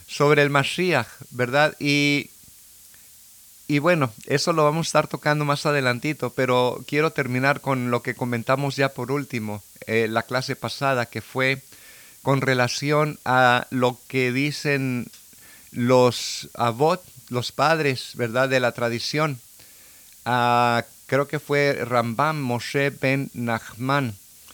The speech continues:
¿verdad? Que, eh, fue, eh, el que dijo que todo lo que les ocurrió a los patriarcas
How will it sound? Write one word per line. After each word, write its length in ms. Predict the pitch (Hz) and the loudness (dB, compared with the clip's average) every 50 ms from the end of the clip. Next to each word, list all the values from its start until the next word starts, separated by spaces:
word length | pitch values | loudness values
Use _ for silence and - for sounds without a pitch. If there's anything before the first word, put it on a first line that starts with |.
| - - - - - - | -20 -20 -20 -20 -20 -6
¿verdad? 400 | 110 120 120 120 135 139 135 - | -4 -4 -2 0 0 -2 -2 -2
Que, 800 | - 135 131 127 123 120 110 58 76 104 117 120 120 120 92 | -2 0 0 2 0 0 -2 -4 -6 -4 -4 -4 -4 -4 -6
eh, 40 | - | -8
fue, 720 | - - - 135 135 135 143 151 151 147 139 131 120 - - - - - - - - - | -12 -8 -4 -2 0 2 2 2 2 2 2 0 0 -4 -8 -14 -20 -20 -20 -20 -12 -2
eh, 380 | - 123 123 123 117 117 101 120 | 0 2 4 4 4 2 2 2
el 160 | 123 120 110 | 0 0 0
que 120 | - 127 | -2 -2
dijo 380 | 120 131 139 131 139 143 135 - | 0 0 -2 0 -2 -4 -4 -4
que 340 | - - 135 127 123 120 - - - - | -4 -2 0 0 0 -2 -6 -10 -10 -2
todo 320 | - 143 151 156 165 160 | 0 0 2 2 2 0
lo 140 | 151 147 139 | 0 -2 -4
que 500 | - - - 131 135 131 127 123 117 - | -6 -4 -2 0 0 2 0 0 -2 -4
les 280 | - 123 123 120 - - | -2 -2 -2 -2 -2 -6
ocurrió 420 | 120 - - 123 117 113 123 131 | -6 -4 -4 -4 -2 0 0 0
a 60 | 143 | 0
los 180 | 151 156 156 - | 0 -2 -6 -2
patriarcas 840 | - 135 127 - 139 147 160 156 135 - - 131 131 139 - - | -2 -2 -2 -2 -2 0 0 0 0 -2 -4 -4 -4 -4 -6 -10